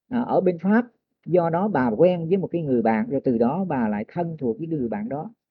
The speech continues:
Thì cái ông chồng á, thì ổng cũng là bác sĩ, cho nên ổng cũng buồn, vì vậy mà ổng đi cặp với cái người khác. Thì bà ta đó, ừ, sau khi biết ông ta cặp với bà khác á, thì bà ta xin ly dị, ông cũng đồng ý cho bà ly dị. Nhưng mà hai ông bà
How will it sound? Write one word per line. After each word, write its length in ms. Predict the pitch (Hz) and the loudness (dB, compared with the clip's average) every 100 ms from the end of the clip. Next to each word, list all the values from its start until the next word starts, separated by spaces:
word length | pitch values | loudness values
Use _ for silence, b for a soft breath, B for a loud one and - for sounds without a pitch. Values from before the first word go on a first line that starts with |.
| _ _ _ | _ _ _
Thì 120 | 120 117 | -6 -6
cái 60 | 135 | -6
ông 160 | 165 | -4
chồng 280 | 156 135 117 | 0 2 0
á, 100 | 120 - | -2 -2
thì 360 | 139 117 113 - | -2 0 -2 -4
ổng 220 | 110 131 | -6 -6
cũng 140 | 160 170 | -6 -4
là 100 | 117 | -4
bác 160 | 147 | -4
sĩ, 260 | - 143 175 - - | 0 2 2 -2 -6
cho 100 | 170 | -4
nên 160 | 156 | -6
ổng 160 | 131 143 | -8 -8
cũng 180 | 156 160 | -4 2
buồn, 280 | 131 120 113 _ _ _ | 4 4 2 _ _ _
vì 100 | 117 | -2
vậy 140 | 113 123 | 2 2
mà 220 | 127 113 | 2 0
ổng 160 | 117 | -2
đi 80 | 165 | -4
cặp 220 | 151 113 - | -6 -8 -6
với 100 | 160 | -6
cái 100 | 165 | -6
người 140 | 143 104 | -6 -8
khác. 220 | - 156 156 _ _ _ _ _ _ _ - | -10 -14 -14 _ _ _ _ _ _ _ -4
Thì 80 | 147 | 0
bà 240 | 143 135 | 4 4
ta 260 | 165 175 175 | 2 2 0
đó, 80 | 185 | -2
ừ, 80 | 147 120 123 | -6 -6 -6
sau 260 | - 170 | -4 -4
khi 320 | 160 185 170 165 | 2 4 4 2
biết 220 | 196 277 | 2 2
ông 180 | 165 156 | -2 -4
ta 120 | 160 | -4
cặp 220 | - 127 | -4 -6
với 160 | 160 196 | 0 2
bà 160 | 147 | 2
khác 240 | 117 180 208 | 0 -4 -4
á, 120 | 202 | -6
thì 120 | - 120 | -4 -2
bà 200 | 113 110 | -2 -2
ta 160 | 143 | -6
xin 200 | 151 180 | -6 -2
ly 120 | 170 | 2
dị, 240 | 147 120 139 - | 6 6 4 -4
ông 240 | - 135 143 | -12 -10 -8
cũng 140 | 156 | -4
đồng 220 | 151 110 | -2 -2
ý 180 | 131 196 | -2 -2
cho 80 | 156 | -2
bà 180 | 131 107 | -4 -4
ly 140 | 110 | -4
dị. 220 | 135 110 110 _ _ _ _ | -2 -2 -2 _ _ _ _
Nhưng 360 | 170 190 175 143 | -4 -2 -2 -4
mà 260 | 120 104 - _ | -4 -4 -8 _
hai 160 | 160 165 | -10 -8
ông 120 | 160 | -4
bà 240 | 127 104 | -4 -4